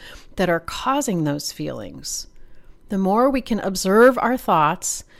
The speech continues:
and notice the feelings that each create, and the more we can edit our own thoughts, as I shared in episode three, then the more control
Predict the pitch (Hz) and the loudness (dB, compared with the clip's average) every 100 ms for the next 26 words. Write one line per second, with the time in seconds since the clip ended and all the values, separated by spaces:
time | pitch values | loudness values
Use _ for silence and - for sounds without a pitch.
0 | - 185 196 185 180 208 254 - 196 - | -12 -4 -2 2 2 2 0 -2 -4 0
1 | 233 180 165 - 180 196 196 - 254 233 | 2 2 0 -2 -4 -4 -6 -6 -2 0
2 | 151 147 - - - - - - - - | 0 -4 -8 -20 -20 -18 -18 -18 -20 -6
3 | 160 160 160 180 208 226 240 226 - - | -2 0 2 2 0 0 -2 -4 -6 0
4 | 294 370 - 170 165 175 165 170 - 147 | 2 2 2 0 0 0 -2 -2 -2 0
5 | 180 - - - - - - 160 160 147 | 0 -4 -10 -12 -16 -20 -10 -6 -6 -2
6 | 190 185 185 190 - - 240 233 - 311 | 0 2 0 -2 -2 0 0 0 0 2
7 | 240 156 170 _ - - - - - - | 2 0 -4 _ -20 -20 -20 -20 -20 -20
8 | - - 175 170 165 180 208 - 226 - | -10 -4 -2 0 2 4 2 2 -4 -4
9 | - 202 165 151 151 | 2 4 6 4 2